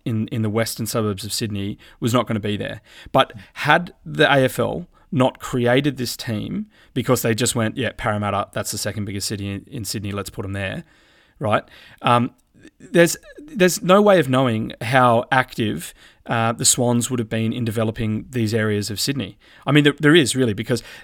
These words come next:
you know, th-, there's been an improvement in grassroots support. You know, th-, this is one of the things that the, the A F L can hang its hat on.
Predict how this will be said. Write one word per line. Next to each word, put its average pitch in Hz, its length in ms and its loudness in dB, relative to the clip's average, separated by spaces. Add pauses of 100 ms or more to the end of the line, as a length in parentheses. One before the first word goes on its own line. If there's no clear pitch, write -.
you 143 140 0
know, 113 140 2
th-, 127 220 2
there's 147 200 4
been 175 180 4
an 147 100 6
improvement 123 800 2 (300)
in 117 500 2
grassroots 120 500 0
support. 120 440 -4 (240)
You - 80 0
know, 135 100 6
th-, 170 180 6
this 180 100 -6
is 180 60 -4
one 185 140 2
of 147 60 0
the 139 80 -4
things 131 260 -4
that 131 60 -6
the, 123 220 -2
the 135 80 -2
A 120 140 0
F 123 160 -4
L 113 180 0
can 117 160 -6
hang 113 160 -2
its 110 100 -6
hat 113 180 0
on. 107 200 -8